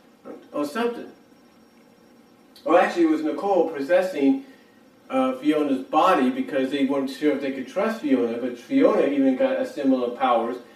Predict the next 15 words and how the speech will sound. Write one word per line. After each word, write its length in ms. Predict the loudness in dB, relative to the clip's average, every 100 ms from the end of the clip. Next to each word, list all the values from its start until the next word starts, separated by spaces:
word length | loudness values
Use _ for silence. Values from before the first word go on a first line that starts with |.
| -20 -16
even 160 | -6 -2
in 380 | 0 0 -2 -6 -14
sort 240 | -2 0
of 100 | 4
a 380 | 6 6 4 -8 -16 -20 -20 _ _ _ _ _ _ _ 0
android-like 800 | 2 2 2 0 0 -4 -6 -6
form. 300 | -4 -4 -6 -20 _ _ _ _ _ _
But 1040 | -2 -2 -10 -20 -20 -20 _ _ -8 0 4
any, 300 | 6 4 2
anyway, 380 | 2 4 4 2
he 80 | 0
has 180 | 0
fun 380 | -2 4 6 6
with 160 | 0 -6
this. 320 | -14 -20 -20